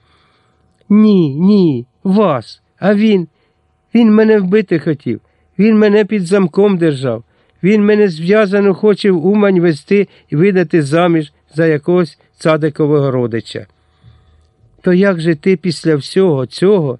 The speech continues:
за нього заступаєшся?" "Петре, золото моє", склала вона благально руки, "це ж вийде, що я, дочка, віддаю його в руки месників,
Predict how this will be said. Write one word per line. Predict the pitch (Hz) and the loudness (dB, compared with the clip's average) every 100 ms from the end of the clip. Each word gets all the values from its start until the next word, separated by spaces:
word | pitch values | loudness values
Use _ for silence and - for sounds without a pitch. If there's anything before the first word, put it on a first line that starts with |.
| - | -8
за | 127 143 | -4 0
нього | 185 185 156 | 0 0 -2
заступаєшся?" | 147 - 147 143 131 123 - - 123 _ _ _ _ _ _ _ | -6 -8 -8 -4 -2 -2 -6 -14 -18 _ _ _ _ _ _ _
"Петре, | - 175 151 120 113 _ - | -2 -2 -2 -10 -18 _ -10
золото | 135 185 185 160 151 | -2 0 0 -2 -4
моє", | 135 131 120 110 _ _ _ | -2 -2 -4 -8 _ _ _
склала | - - 147 147 135 | -20 -6 -2 0 0
вона | 127 127 139 | -2 -2 -4
благально | 120 113 131 135 120 113 | -4 -4 -2 -2 -2 -4
руки, | 110 - - _ _ _ _ _ _ | -6 -8 -18 _ _ _ _ _ _
"це | - 196 | -4 -2
ж | 165 | -2
вийде, | 151 202 190 180 | -2 0 0 -2
що | - 190 | -2 -2
я, | 190 | -2
дочка, | 170 175 - - 190 170 _ _ 170 | 0 -2 -4 -2 -2 -2 _ _ -4
віддаю | 156 165 170 208 | -2 0 0 0
його | 185 165 185 196 156 | 2 2 2 0 -4
в | 151 | -4
руки | 180 147 180 | -2 0 0
месників, | 175 170 - 147 - 123 | 0 -2 -4 -6 -4 -8